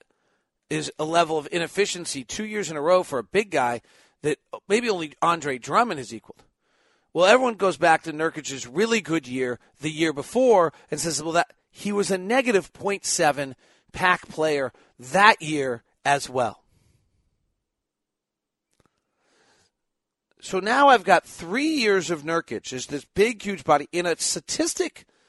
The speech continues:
that likes bigs, frankly. Pac loves dunkers.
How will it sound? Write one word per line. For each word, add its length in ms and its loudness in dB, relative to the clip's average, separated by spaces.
that 260 -2
likes 540 0
bigs, 560 -4
frankly. 460 -14
Pac 440 -6
loves 480 4
dunkers. 560 -10